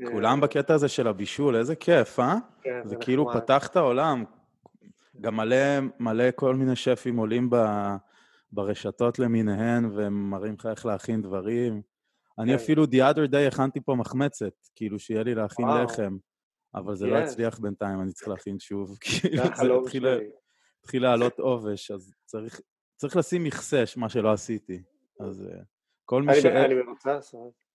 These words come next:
Speaker 2: זה הכי פשוט, אתה לוקח, אה, עשר גרם קמח, מוסיף עשר מיליליטר מים, ונותן לזה לשבת יומיים, וכל פעם אתה מוסיף עוד, ועוד, ועוד, ואז יש לך מחמצת אחרי שבוע.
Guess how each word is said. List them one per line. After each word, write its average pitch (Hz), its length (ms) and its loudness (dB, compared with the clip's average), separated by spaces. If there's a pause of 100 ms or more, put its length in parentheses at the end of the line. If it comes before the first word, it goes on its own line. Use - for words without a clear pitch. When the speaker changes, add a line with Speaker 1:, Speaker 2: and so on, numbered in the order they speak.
(240)
Speaker 2:
זה 107 140 -2
הכי 139 200 0
פשוט, - 540 0
אתה - 160 -6
לוקח, 123 600 -2 (760)
אה, 107 280 -8 (320)
עשר 123 300 -10
גרם 117 260 -6
קמח, 139 440 -4
מוסיף 117 420 -10
עשר 123 320 -8
מיליליטר 110 580 -8
מים, 160 580 -6 (1080)
ונותן 110 280 -10
לזה 107 180 -8
לשבת 104 420 -8
יומיים, 120 400 -4
וכל 113 240 -4
פעם 120 120 -4
אתה 110 120 -12
מוסיף 104 380 -12
עוד, 110 320 -10 (420)
ועוד, 123 400 -6 (180)
ועוד, 117 440 -8 (460)
ואז 110 360 -6
יש 117 120 -10
לך - 80 -12
מחמצת 120 520 -6
אחרי 110 160 -4
שבוע. 104 380 -4